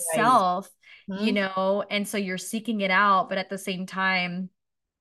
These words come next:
Speaker 1: you're fearing that the closer that you get, the more of a chance you have to get hurt.
Speaker 2: Right.
Speaker 1: And the thing is, like, the brain is an associative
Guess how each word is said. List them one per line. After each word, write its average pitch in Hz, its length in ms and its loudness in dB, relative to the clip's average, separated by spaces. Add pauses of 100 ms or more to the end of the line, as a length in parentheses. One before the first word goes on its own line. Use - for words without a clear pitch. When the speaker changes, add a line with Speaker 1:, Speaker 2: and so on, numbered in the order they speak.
(180)
Speaker 1:
you're 202 200 2
fearing 202 640 0
that 170 340 4
the 190 80 -4
closer 202 480 -4
that 170 240 0
you 175 120 -12
get, 180 360 4 (100)
the 190 80 -8
more 175 520 0 (260)
of 190 100 -4
a 190 60 0
chance 180 500 -4
you 180 100 -6
have 165 320 0
to - 100 -14
get 165 240 -8
hurt. - 600 -6 (360)
Speaker 2:
Right. 196 80 2
Speaker 1:
And 180 420 0 (220)
the 254 120 2
thing 285 280 0
is, 233 260 0
like, 208 320 -2
the 214 120 -4
brain 196 340 -2
is 220 180 -2
an 202 100 -2
associative 180 1000 -2